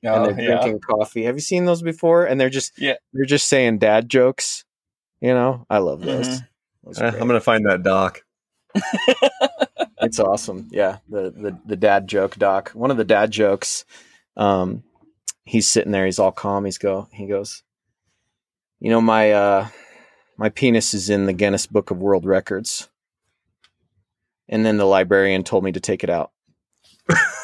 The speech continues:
Speaker 2: I think,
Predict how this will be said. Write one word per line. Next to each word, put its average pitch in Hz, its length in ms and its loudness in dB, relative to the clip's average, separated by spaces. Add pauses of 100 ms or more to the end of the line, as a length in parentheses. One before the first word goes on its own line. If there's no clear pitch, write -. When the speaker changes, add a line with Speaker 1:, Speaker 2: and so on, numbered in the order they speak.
(3250)
Speaker 2:
I 127 80 2
think, 147 340 -2